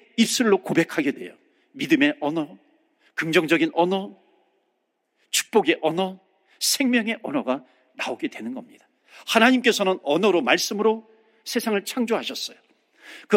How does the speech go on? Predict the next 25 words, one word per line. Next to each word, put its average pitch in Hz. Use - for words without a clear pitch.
멀-, 165
말씀으로 254
창조하신 220
것은 156
지금 240
이 233
시대에도 240
계속해서 -
믿는 214
사람들의 196
언어를 220
통해서 175
하나님은 240
세상을 214
창조해 175
가신다는 180
겁니다. -
그렇기 196
때문에 120
우리의 226
언어 175
속에 175
생명의 254
복음이 233
담겨져 180